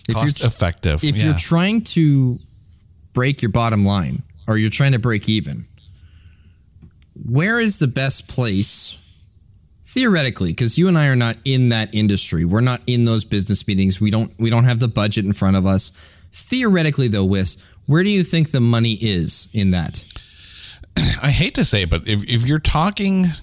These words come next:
Speaker 2: commercial money, right? Probably in syndicated shows, because you're not developing anything,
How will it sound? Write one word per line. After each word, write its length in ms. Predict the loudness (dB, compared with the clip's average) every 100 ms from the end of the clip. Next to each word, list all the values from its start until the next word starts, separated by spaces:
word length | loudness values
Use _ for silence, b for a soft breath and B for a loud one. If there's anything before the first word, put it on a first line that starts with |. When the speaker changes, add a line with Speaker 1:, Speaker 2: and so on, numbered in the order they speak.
| -2
Speaker 2:
commercial 500 | 2 4 4 2 2
money, 420 | 2 0 -6 -14 -20 -4
right? 420 | 0 2 2 0 -4 b b b b b -20 _ _ _ _ -20 _ -20 _ _ _ -2
Probably 460 | 0 2 2 0
in 400 | 0 2 2 2
syndicated 600 | 0 0 0 0 -2 -4 -4
shows, 460 | -6 -6 -6 -8 -12 -20 -4
because 200 | 0 0
you're 60 | 0
not 160 | 0
developing 580 | -2 -4 -2 -2 0 2
anything, 600 | 4 2 2 0 0 -2